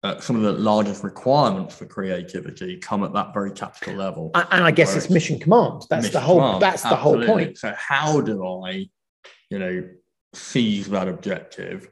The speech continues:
Speaker 1: when you told me there was, you know, a company on this position and there were two enfilade bunkers and, uh, and now I've arrived and it's not like that at all.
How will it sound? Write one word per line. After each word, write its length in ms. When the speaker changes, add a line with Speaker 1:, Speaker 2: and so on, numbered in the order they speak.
Speaker 1:
when 640
you 180
told 320
me 140
there 100
was, 400
you 140
know, 220
a 60
company 400
on 140
this 140
position 460
and 100
there 80
were 80
two 220
enfilade 560
bunkers 520
and, 320
uh, 80
and 120
now 240
I've 180
arrived 680
and 100
it's 180
not 280
like 200
that 220
at 160
all. 360